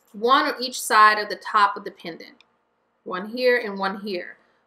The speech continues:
We're gonna use the circle tool, but I wanna make sure that my circles line up to each other or equal.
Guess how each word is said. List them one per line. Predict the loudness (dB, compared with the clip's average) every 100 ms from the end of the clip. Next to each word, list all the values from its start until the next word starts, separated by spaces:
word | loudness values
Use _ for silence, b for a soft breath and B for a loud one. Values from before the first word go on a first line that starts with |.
| -6
We're | -4
gonna | 0 0
use | -2 -2 -4 -4 -8
the | -10 -8
circle | 0 0 2 -6
tool, | -8 -10 -10 -14 -20 -8
but | 0
I | 2
wanna | 2 0
make | -2 -4
sure | -2 -2
that | 0
my | -4
circles | -2 -2 -2 0 -4 0
line | 0 2 0
up | -2 -2
to | -6
each | -6 -6
other | -6 -6 -6
or |
equal. | -10 -8 -6 -6